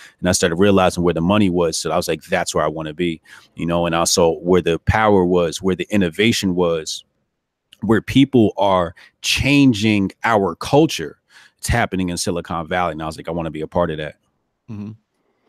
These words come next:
Speaker 2: Cool. Well, that's where you're at right now. And then you, when did you start doing podcasts and becoming sort of like, I, you know,
Speaker 1: Yeah.
Speaker 2: I think we talk, we talk about this every once in a while. Like, there's this new,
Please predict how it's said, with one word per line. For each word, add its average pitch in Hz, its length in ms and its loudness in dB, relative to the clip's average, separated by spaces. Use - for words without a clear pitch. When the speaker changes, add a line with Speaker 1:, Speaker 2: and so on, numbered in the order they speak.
Speaker 2:
Cool. 202 300 -6
Well, 117 120 -2
that's 113 240 0
where 117 140 2
you're 113 80 2
at 113 120 2
right 113 200 0
now. 131 180 2
And 135 80 0
then 135 100 0
you, 147 400 4
when 147 220 0
did 160 160 -4
you 160 80 -6
start 143 580 2
doing 127 680 -4
podcasts 127 680 -2
and 107 120 -8
becoming 113 360 -6
sort 113 240 -2
of 101 140 -4
like, 98 280 -2
I, 139 80 -8
you 156 80 4
know, 139 200 4
Speaker 1:
Yeah. 107 400 4
Speaker 2:
I 147 40 0
think 170 120 4
we 170 80 4
talk, 147 200 4
we 165 100 4
talk 160 140 4
about 135 160 2
this 131 120 -6
every 123 200 -4
once 127 220 -4
in 120 80 -6
a 123 40 -4
while. 113 160 0
Like, 107 200 -4
there's 123 320 -4
this 123 360 -6
new, 131 560 0